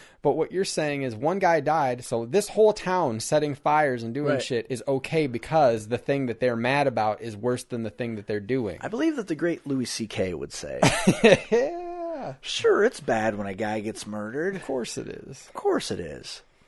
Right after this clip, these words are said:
Speaker 2: But maybe it's
Speaker 1: <laughs>
Speaker 2: worse if you set your entire town on fire."
Speaker 1: Yeah.
Speaker 2: You ignorant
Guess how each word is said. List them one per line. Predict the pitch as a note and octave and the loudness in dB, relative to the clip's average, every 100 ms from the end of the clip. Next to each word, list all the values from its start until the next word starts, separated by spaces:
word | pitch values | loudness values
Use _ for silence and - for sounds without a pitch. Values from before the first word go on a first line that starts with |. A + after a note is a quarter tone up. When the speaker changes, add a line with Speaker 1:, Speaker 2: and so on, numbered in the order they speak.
| _ | _
Speaker 2:
But | F4+ F#4 G4+ G#4 A4 G#4+ G4+ G4 | -12 -4 2 2 2 -2 -8 -4
maybe | E4 D4+ D#4 D#4 C4+ E3+ C#3+ D#3 | -2 0 2 4 4 6 4 4
it's | F3+ A3 C3+ | 2 0 -2
Speaker 1:
<laughs> | |
Speaker 2:
worse | A3 B3+ A#3 F#3 - | -2 4 6 6 2
if | E3 | -8
you | F3+ | -6
set | D#3+ - G#3+ F#3+ - | -6 2 2 2 -2
your | G3 D#3+ | 0 0
entire | D3 - - D3 D3+ C#3 C3 | -2 -6 0 2 4 4 2
town | - - B2+ B2+ A#2+ | 0 6 8 10 8
on | G2 F2+ E2+ | 2 0 -4
fire." | - F2+ D#2+ C#2 G1+ - | -2 0 2 0 -6 -10
Speaker 1:
Yeah. | G1+ - - - - _ | -12 -14 -18 -20 -20 _
Speaker 2:
You | A#2 A#2+ A#2+ _ | 0 0 0 _
ignorant | E3 E3+ F#3+ G3+ G3+ G3+ | -2 0 -2 -2 -2 -2